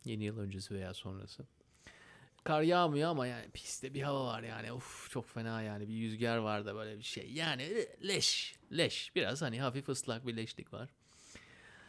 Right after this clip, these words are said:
Ee, dünyada da hani, hani güzel bir ailen olabilir, arkadaş yapın olabilir ama yani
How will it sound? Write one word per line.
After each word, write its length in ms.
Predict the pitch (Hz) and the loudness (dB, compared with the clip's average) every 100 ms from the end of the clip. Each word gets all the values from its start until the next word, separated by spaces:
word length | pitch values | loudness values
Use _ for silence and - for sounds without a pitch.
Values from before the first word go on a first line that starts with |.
| - - | -12 -2
Ee, 480 | 135 127 123 117 117 120 - _ _ - - 160 | 2 4 4 4 2 -2 -8 _ _ -20 -14 -2
dünyada 520 | 170 175 160 160 160 | 4 8 10 10 10
da 240 | 143 156 147 | 10 8 6
hani, 360 | 151 151 143 - _ - - - - | 4 2 0 -8 _ -20 -20 -16 -12
hani 260 | - - | -10 -8
güzel 420 | 143 143 151 143 | -2 6 8 8
bir 80 | 143 | 8
ailen 300 | 143 143 143 | 8 8 6
olabilir, 380 | 143 139 131 139 | 6 6 6 6
arkadaş 500 | 139 127 135 135 - | 6 4 4 2 2
yapın 180 | 131 139 | 0 2
olabilir 300 | 127 120 147 | 2 2 2
ama 200 | 170 127 | 2 0
yani 260 | 135 135 | 0 -4